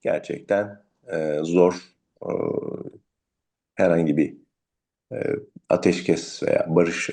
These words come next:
anlaşması gibi ki İsrail orada durmuyor gibi gözüküyor. Ancak, e, İran'ın "Ben nükleer programı sonlandıracağım." demesiyle bir noktaya gelebilir gibi gözüküyor. O zaman toparlarız ama onun dışında, e,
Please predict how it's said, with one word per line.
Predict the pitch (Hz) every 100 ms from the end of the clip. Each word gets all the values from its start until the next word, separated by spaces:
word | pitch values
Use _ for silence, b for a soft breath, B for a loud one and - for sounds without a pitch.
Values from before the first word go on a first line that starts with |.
| -
anlaşması | 82 82 78 - 78 - 82
gibi | 76 80 73 78 -
ki | -
İsrail | 69 - 80 78
orada | 82 80 80
durmuyor | - 87 76 71
gibi | 71 69
gözüküyor. | 73 - - 82 82 -
Ancak, | 87 78 - - - - -
e, | 82
İran'ın | 92 92 78 82 90 - -
"Ben | 85 85 90
nükleer | 90 90 85
programı | - 82 85 87 98 98 b b b b
sonlandıracağım." | - 101 98 101 98 95 98 95
demesiyle | 85 82 - 73 71 - _ _ _
bir | 101
noktaya | 95 - - 80
gelebilir | 78 82 78 76 69 - _ _ _ -
gibi | 73 71
gözüküyor. | 76 - - 104 123 127 _ -
O | 131
zaman | 92 90 107 - - _ _ _ -
toparlarız | 104 - 80 69 73 104 - -
ama | 82
onun | 71 90 87
dışında, | 80 - 80 98 - B B B B
e, | _